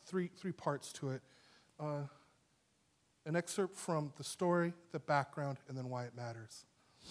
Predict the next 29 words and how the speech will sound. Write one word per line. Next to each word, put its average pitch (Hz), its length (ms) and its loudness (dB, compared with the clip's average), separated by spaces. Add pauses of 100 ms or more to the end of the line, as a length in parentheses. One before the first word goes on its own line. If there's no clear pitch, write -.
(320)
It - 60 -6
takes 220 240 6
a 220 40 4
little 170 160 6
time, 175 280 2
but 147 100 0
I 147 60 2
think 180 200 -2
it's 160 140 -2
important 151 460 4
for 156 240 8
us 143 120 4
to 165 80 -6
get 147 140 2
a - 20 2
vision 151 320 2
of 131 140 -2
what 139 140 0 (240)
this 160 140 0
kind 170 200 2
of 139 80 2
generosity 139 800 0 (400)
can 143 320 -2
look 160 280 0
like 113 340 -2
and 131 80 -6
how 139 260 0
it's - 260 -12
different 147 500 -2